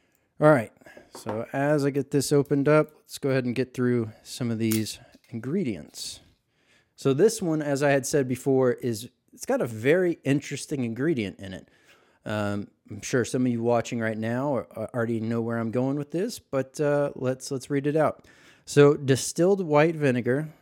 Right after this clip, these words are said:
chocolate, chocolate butla, uh, red onion, and here's the interesting ingredient, cold brew coffee. So, uh, this is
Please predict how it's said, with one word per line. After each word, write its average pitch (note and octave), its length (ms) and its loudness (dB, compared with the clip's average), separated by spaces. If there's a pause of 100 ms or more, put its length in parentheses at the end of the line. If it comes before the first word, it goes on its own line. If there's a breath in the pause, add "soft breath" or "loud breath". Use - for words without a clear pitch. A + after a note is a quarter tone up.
chocolate, D#3 600 0
chocolate A3+ 720 -2
butla, C3+ 400 0 (640 loud breath)
uh, A#2 220 2
red F#3 200 6
onion, D#3 460 -2 (400)
and A2+ 140 -4
here's E3 240 -4
the C#3+ 120 -4
interesting C#3 560 -6
ingredient, G#2+ 460 -8 (380)
cold F#3 540 -8
brew D3+ 320 -4
coffee. - 600 -10 (920)
So, A2+ 480 0
uh, G#2+ 180 2
this C3 240 -2
is A2+ 260 -4